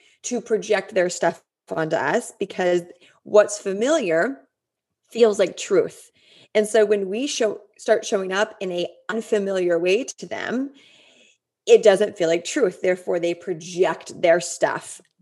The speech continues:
When I say stuff, it's the shadows, the limiting beliefs, their own unhealed stuff. And so I love that you said that, Sarah, that, hey, just let people know w-, what your dreams are, what you're, what you're about to do. That way they're like, "Okay,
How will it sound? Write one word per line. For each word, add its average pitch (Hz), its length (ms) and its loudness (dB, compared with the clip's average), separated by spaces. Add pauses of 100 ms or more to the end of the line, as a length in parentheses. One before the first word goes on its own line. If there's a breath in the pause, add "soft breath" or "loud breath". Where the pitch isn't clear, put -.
When 185 140 -4
I 180 40 0
say 175 140 -2
stuff, 165 420 -4 (600)
it's - 280 -2
the 190 80 -6
shadows, 165 540 2
the 165 60 -2
limiting 165 240 -2
beliefs, 160 320 -6
their 190 220 -2
own 175 340 -6 (160)
unhealed 165 500 -2
stuff. - 320 -2 (800 soft breath)
And 220 180 4
so 220 100 4
I 202 80 8
love 190 380 0
that 190 160 0
you 170 120 -2
said 175 220 -4
that, 180 200 0
Sarah, 160 240 0
that, 160 360 -2
hey, 220 280 -2 (100)
just 311 220 -6 (140)
let - 220 -2
people 523 300 0
know 240 500 2
w-, - 240 -14
what 247 200 0
your 269 100 -4
dreams 240 340 -2
are, 170 160 4
what 208 180 0
you're, 240 260 2 (220 loud breath)
what - 140 -2
you're 247 120 6
about 240 240 -2
to 240 140 -4
do. 190 540 0 (300 loud breath)
That 220 340 0
way 233 240 2
they're 214 240 0
like, 196 200 2 (100)
"Okay, 185 640 -2